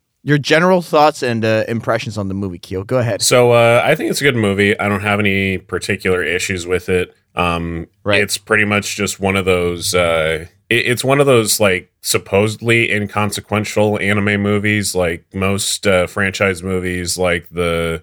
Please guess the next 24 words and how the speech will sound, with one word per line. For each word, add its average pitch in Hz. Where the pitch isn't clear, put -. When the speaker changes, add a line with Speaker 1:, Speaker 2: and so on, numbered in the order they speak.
Speaker 2:
uh, 82
like 85
the 90
Naruto 90
movies 87
or 82
the 78
Dragon 82
Ball 85
movies 82
that, 78
uh, 78
kinda 117
take 120
place 120
in 117
a 110
certain, 117
uh, 98
part 113
of 107
the 104
timeline, 107
but 87